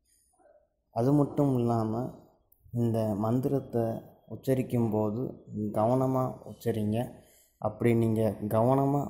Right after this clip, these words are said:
உச்சரிக்காம இருந்தீங்கன்னா, உங்களுக்கு உடனே, உடனே பலன்கள்லாம், பயங்கரமான பலன்கள்லாம் கிடைக்கும்.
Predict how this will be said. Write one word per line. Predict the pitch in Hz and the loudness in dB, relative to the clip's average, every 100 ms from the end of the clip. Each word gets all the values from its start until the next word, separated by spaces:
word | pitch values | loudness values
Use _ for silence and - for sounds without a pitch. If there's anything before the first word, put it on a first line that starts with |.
| - - | -10 -12
உச்சரிக்காம | 110 - 123 113 - 123 123 123 - | -10 -4 -2 -2 0 0 2 -2 -2
இருந்தீங்கன்னா, | 113 113 107 110 107 117 151 - - | 0 0 0 0 0 -2 -4 -8 -10
உங்களுக்கு | 110 113 107 107 - 135 - - - _ _ _ _ _ _ - | -4 -2 0 -2 0 -2 -2 -10 -20 _ _ _ _ _ _ -6
உடனே, | 107 113 127 135 143 | 0 2 4 2 2
உடனே | 131 117 123 139 | 2 2 2 2
பலன்கள்லாம், | 123 113 123 127 120 120 131 113 | 4 2 4 2 2 2 0 2
பயங்கரமான | 113 120 123 123 120 123 127 | 2 2 2 2 0 0 0
பலன்கள்லாம் | 113 113 117 113 110 120 | 0 -2 -2 -4 -2 -4
கிடைக்கும். | 110 107 104 117 143 | -4 -6 -6 -6 -6